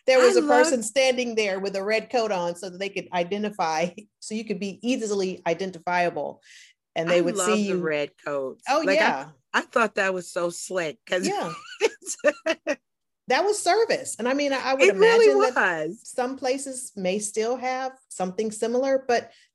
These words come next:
Speaker 1: now with technology, you know, it's, it's as easy as sending a text to your banquet captain,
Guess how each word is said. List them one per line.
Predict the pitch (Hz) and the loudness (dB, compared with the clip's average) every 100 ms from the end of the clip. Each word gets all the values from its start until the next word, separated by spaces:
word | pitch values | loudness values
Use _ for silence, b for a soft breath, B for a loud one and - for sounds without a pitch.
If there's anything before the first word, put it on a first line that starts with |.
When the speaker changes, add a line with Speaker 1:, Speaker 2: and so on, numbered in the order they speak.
| _ | _
Speaker 1:
now | 233 302 277 | -4 0 2
with | 208 208 | 0 -2
technology, | 214 202 190 175 165 156 143 143 - | -8 -6 -6 -2 -4 -6 -12 -14 -14
you | 185 180 | -4 -4
know, | 139 | -4
it's, | 147 170 - - | -6 -6 -8 -10
it's | 180 | -8
as | 170 165 | -10 -8
easy | 196 165 165 | -6 -6 -6
as | 147 - | -6 -4
sending | 170 160 | -4 -4
a | 139 | -6
text | - 156 - - | -6 -6 -6 -10
to | 160 | -8
your | 156 | -8
banquet | 147 151 156 160 - | -8 -8 -6 -6 -6
captain, | 151 135 - 147 139 | -12 -12 -10 -10 -10